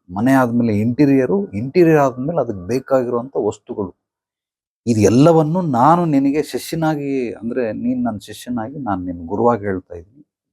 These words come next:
ಒಂದು ಹಳೆ ಐಟಮ್ ತಗೊಂಡೋಗ್ಬೇಡ, ಒಂದು ಸ್ಪೂನ್ ಕೂಡ ತಗೊಂಡೋಗ್ಬೇಡ, ಬೆಡ್‌ಶೀಟ್ ಕೂಡ ತಗೊಂಡೋಗ್ಬೇಡ, ನೀನ್ ಚಪ್ಲಿ ಕೂಡ ತಗೊಂಡೋಗ್ಬೇಡ.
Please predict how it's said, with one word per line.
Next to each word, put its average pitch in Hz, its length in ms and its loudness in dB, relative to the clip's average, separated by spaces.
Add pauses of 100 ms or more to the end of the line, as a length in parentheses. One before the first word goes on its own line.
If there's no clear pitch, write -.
ಒಂದು 165 580 4
ಹಳೆ 170 380 4
ಐಟಮ್ 175 300 -2
ತಗೊಂಡೋಗ್ಬೇಡ, 160 440 4 (1300)
ಒಂದು 147 280 2
ಸ್ಪೂನ್ 208 500 4
ಕೂಡ 208 160 6
ತಗೊಂಡೋಗ್ಬೇಡ, 196 540 2 (880)
ಬೆಡ್‌ಶೀಟ್ 185 580 4
ಕೂಡ 220 180 6
ತಗೊಂಡೋಗ್ಬೇಡ, 196 580 2 (880)
ನೀನ್ 143 420 -2
ಚಪ್ಲಿ 202 440 4
ಕೂಡ 208 180 6
ತಗೊಂಡೋಗ್ಬೇಡ. 180 580 2